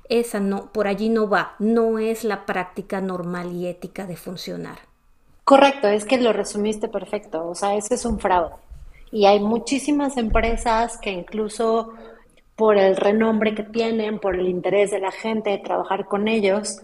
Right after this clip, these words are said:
Speaker 2: hay mucha gente que está intentando hacer ese tipo de fraude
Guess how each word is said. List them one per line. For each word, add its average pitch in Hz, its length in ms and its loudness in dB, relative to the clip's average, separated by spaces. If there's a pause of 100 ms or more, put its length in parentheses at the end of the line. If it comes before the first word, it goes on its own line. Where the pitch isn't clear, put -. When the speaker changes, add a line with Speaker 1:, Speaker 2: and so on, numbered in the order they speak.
(240)
Speaker 2:
hay 196 180 -4
mucha 240 480 4
gente 202 400 -2
que - 80 -6
está 170 180 -4
intentando 190 500 -2
hacer 190 240 -4
ese 180 180 -4
tipo - 260 -2
de 156 100 0
fraude 175 640 -2